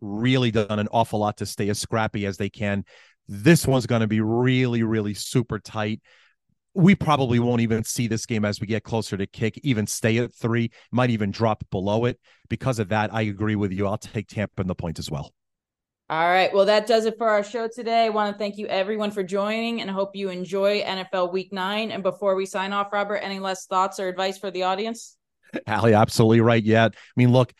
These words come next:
Speaker 1: whole great slate starting off really, really early in Frankfurt, Germany, landing up all the way back into New York for Monday Night Football.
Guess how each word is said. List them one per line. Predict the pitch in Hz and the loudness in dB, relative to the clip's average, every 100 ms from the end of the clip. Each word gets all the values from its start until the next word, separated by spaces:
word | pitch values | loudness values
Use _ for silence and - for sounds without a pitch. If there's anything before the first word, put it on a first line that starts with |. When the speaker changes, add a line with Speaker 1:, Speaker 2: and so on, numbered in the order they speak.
| _ - _ _ - | _ -20 _ _ -18
Speaker 1:
whole | - 147 147 | 0 4 4
great | 131 139 123 | 4 2 2
slate | - 127 131 131 - | -4 -2 0 0 -2
starting | - 127 123 123 | 0 2 2 0
off | 120 120 107 | 2 0 -2
really, | 104 123 131 127 | -4 -2 0 -2
really | 120 117 113 | -2 -4 -2
early | 120 117 | -2 0
in | 113 | -2
Frankfurt, | - 117 113 113 104 | -2 -4 -4 -4 -4
Germany, | 113 110 107 107 104 _ _ - | -2 0 0 -2 -6 _ _ -12
landing | 104 120 123 120 | -4 -2 0 2
up | 113 - | 0 0
all | 120 117 | -2 0
the | 117 | 0
way | 110 117 | 2 0
back | - 113 113 | 0 -4 -4
into | 113 - 110 | -8 -4 -2
New | 113 | 0
York | 110 107 - | 0 -2 -2
for | 107 | -2
Monday | 104 104 | -2 -2
Night | 101 101 | -4 -6
Football. | - 110 - 101 | -4 -4 -2 -4